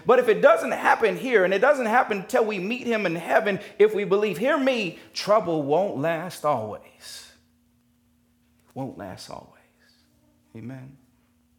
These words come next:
But until then, our hope rests in the truth of the resurrection of Jesus Christ. Family,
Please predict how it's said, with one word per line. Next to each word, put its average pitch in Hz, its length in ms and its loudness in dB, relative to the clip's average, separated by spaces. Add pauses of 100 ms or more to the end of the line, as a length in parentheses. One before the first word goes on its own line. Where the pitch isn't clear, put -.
(2500)
But 87 120 -18
until 110 400 -10
then, 104 400 -10 (1200)
our 135 220 -8
hope 127 500 -12 (1400)
rests - 800 -12 (480)
in 113 120 -14
the 101 80 -16
truth - 760 -14 (1700)
of - 120 -20
the 87 60 -20
resurrection - 760 -20
of - 80 -20
Jesus - 400 -20
Christ. - 240 -20 (2000)
Family, 127 260 -8